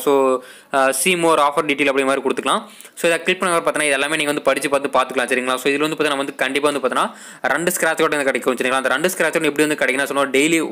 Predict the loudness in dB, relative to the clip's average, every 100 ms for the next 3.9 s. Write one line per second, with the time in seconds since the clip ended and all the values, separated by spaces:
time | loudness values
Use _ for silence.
0 | 0 0 0 0 0 -2 -2 0 2 0
1 | 0 0 0 0 0 0 0 0 0 0
2 | 0 0 -2 -10 -20 -4 -2 0 2 2
3 | 2 0 2 2 2 0 0 2